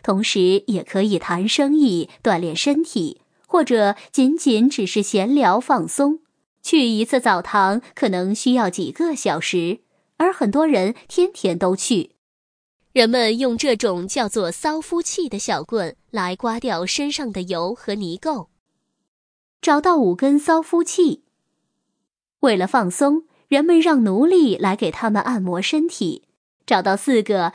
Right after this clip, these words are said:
正在享受按摩的人。澡堂里有很多种运动可以做。找到五个正在举重的人。有个人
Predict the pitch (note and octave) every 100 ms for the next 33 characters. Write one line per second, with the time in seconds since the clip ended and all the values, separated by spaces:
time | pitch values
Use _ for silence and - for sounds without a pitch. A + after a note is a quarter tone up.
0 | - - A#3 G#3+ F#3 F3 - F#3 E3 -
1 | G#3+ D4 D4 F#3+ E3+ D#4 E4+ F#3+ D#3 -
2 | _ _ _ _ _ _ _ _ A#3+ G#3
3 | A3 B3 C4 G3 F#3+ G3 A3 G#3+ C#4 A#3
4 | D#3+ E3 C4+ F4 A#3+ F#3 A#3 F#3+ G#3+ F3+
5 | F3 G3+ G3 D3+ A#3 E3+ D3 - _ _
6 | _ D#4+ C#4 F4+ E4 A#3 E3+ - C#4+ A3
7 | - - F4 D4+ C#4 B3+ F#3+ - - F#4+
8 | D#4 F#3 F#3 C#3+ F3+ _ _ _ _ _
9 | _ _ _ B3+ G3+ A#3 A#3+ G3+ F#3 G#3